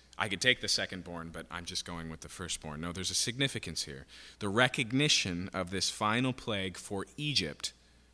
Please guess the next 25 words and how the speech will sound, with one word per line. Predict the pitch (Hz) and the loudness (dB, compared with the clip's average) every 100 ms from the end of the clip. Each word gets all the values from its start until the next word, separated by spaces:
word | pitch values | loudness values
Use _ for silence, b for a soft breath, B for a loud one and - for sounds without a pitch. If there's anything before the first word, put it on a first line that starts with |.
| b - - - - - _ _ _ - _ - | b -20 -20 -20 -20 -20 _ _ _ -20 _ -8
is | 104 95 | -4 0
one | 107 | 0
of | 92 | 0
total | - - 110 104 | -4 -4 -2 0
judgment. | 95 85 73 - - B B B B B - - _ - - _ _ _ - | -2 -2 -4 -10 -14 B B B B B -20 -20 _ -20 -20 _ _ _ 0
Not | 107 117 | 4 4
just | - 123 120 - | 4 4 6 4
that | 117 | 0
the | 117 | -4
firstborn | - - - - 98 92 | -2 0 0 -2 -2 -2
are | 90 | 0
on | 90 90 | 0 0
the | 87 | 0
rack, | 87 85 - B B | 0 -2 -4 B B
not | 98 101 | 0 2
just | 104 113 - | 2 2 0
that | 107 | -2
they're | 110 107 | 0 2
the | 101 | 2
only, | 98 95 95 90 | 0 0 0 0
it's | - | 0
a | 90 | 0
recognition | 92 98 104 101 95 - 90 87 B B - | 0 -2 -2 -4 0 0 -2 -8 B B -6
that, | 90 - - 92 | -6 -6 -14 -10
that | 95 87 | -6 -6